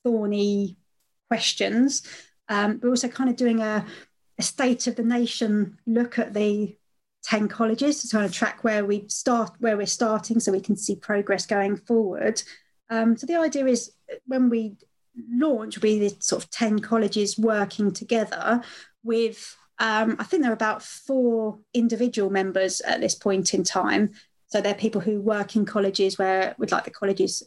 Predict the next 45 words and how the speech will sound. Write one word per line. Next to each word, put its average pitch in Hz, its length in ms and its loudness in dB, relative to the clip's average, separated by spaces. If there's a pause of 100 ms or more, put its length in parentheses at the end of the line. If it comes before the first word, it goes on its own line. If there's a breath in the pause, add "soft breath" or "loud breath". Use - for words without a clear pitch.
eventually 202 380 0
to - 100 -4
come - 200 -2
aboard, 254 480 2
or 202 120 -6
they're 202 140 2
just - 320 -2 (180)
working 208 460 0
in 202 220 2
little - 160 -2
silos 196 580 0
on 190 120 0
their 190 140 2
own, 196 200 0
and 196 80 0
we 190 80 2
wanna 196 300 0 (140)
be 214 80 2
able 196 160 0
to - 100 -4
offer - 180 -2
them 202 120 4
support. 202 640 0 (580 loud breath)
Um, 202 360 0
and 262 100 2
once 294 220 2
we 285 60 0
get 233 220 -2
going, 233 640 2 (200)
um, 208 800 2 (300)
then 214 420 0
the 226 120 4
idea 208 280 2
is 208 140 0
to - 100 -4
bring 214 180 -2
more 359 180 2
colleges 196 440 0
and 196 80 -2
more 208 220 2
individuals 185 1000 0 (460)
into, 202 440 0 (160)
into 226 260 2
the 190 80 -4
group, 185 400 -2